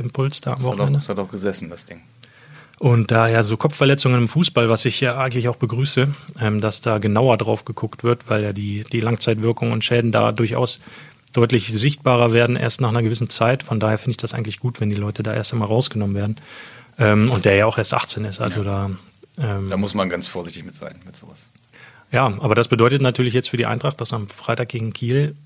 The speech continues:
Speaker 1: womöglich wieder zwei Abwehrspieler ausfallen oder ziemlich sicher sogar.
Speaker 2: Ja.
Speaker 1: Ähm, dann hast du Benkovic weg, Brian Behrendt weg, dann hast du, äh, Strompf weg, dann hast du die beiden weg, dann bist du bei fünf.
Speaker 2: Fünf, ja.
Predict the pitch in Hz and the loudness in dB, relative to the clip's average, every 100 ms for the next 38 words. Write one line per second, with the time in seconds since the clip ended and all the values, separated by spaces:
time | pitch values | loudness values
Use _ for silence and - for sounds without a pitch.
0 | _ _ 117 107 120 131 113 185 143 - | _ _ -2 0 0 0 2 2 2 0
1 | 104 - 117 - 117 117 - 110 104 104 | -2 -2 -8 -4 -2 -2 -4 -6 -6 -8
2 | - - 131 120 143 143 110 110 107 113 | -6 -4 -2 0 0 0 0 -2 -2 -2
3 | 147 - - 131 107 - - - 120 117 | -2 -6 -14 -12 -14 -16 -10 2 4 6
4 | 120 143 - 110 117 - 110 127 147 160 | 4 0 -2 0 2 0 0 0 2 0
5 | 151 147 160 - 147 - - - 123 131 | 2 2 2 -2 -12 -12 -18 -8 -2 0
6 | 123 139 151 151 156 156 139 127 120 - | 4 4 4 2 2 0 -2 -2 -2 -4
7 | - 123 127 117 110 - 120 131 151 156 | -4 -2 0 0 0 -2 0 2 2 0
8 | 165 143 127 117 120 - 120 123 139 139 | 0 -2 -2 0 -2 -2 -2 2 4 4
9 | 143 143 123 - 120 - 131 107 95 - | 2 0 -2 0 -4 -2 0 0 -2 -12
10 | _ _ - 127 95 - - 104 | _ _ -2 -2 -2 -8 -12 -12